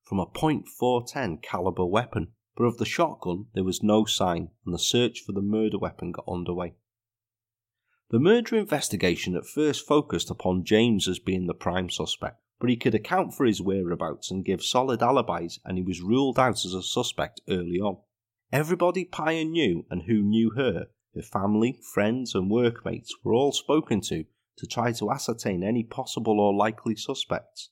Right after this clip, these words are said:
and eventually police called on the Overbury's lodger, Glyn Dix, to interview him as a matter of routine as someone who knew Pyre.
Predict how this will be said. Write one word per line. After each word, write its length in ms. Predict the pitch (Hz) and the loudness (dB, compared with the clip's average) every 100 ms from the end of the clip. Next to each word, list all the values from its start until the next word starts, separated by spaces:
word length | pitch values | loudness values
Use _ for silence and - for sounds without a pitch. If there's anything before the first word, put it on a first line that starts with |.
| _ _ | _ _
and 120 | - 98 | -2 0
eventually 720 | 87 165 175 - 80 82 - _ _ _ - | 4 2 2 -4 -4 -4 -8 _ _ _ -2
police 280 | 135 151 - | 0 0 0
called 320 | 120 113 98 | 2 4 4
on 140 | 98 | 2
the 80 | 95 | 4
Overbury's 640 | 107 117 107 95 95 87 - | 4 4 2 0 -2 -2 -2
lodger, 440 | 123 117 - 87 _ _ | -2 -2 -4 -6 _ _
Glyn 340 | 101 101 95 87 | 0 2 2 2
Dix, 500 | 110 - - - - _ _ | 0 0 -14 -16 -18 _ _
to 80 | - | 0
interview 440 | 117 135 117 117 95 | 2 2 0 2 2
him 180 | 85 | 2
as 100 | 87 | -2
a 80 | - | -4
matter 400 | 87 117 123 - | -4 -4 -2 -2
of 140 | 107 113 | 0 2
routine 540 | 113 113 139 104 87 | 0 0 0 0 -2
as 200 | - 90 | -4 -2
someone 340 | - 104 98 98 | 0 2 2 2
who 180 | 107 104 | 0 0
knew 240 | 98 87 | 0 -2
Pyre. 440 | - 123 135 98 | -2 0 0 -2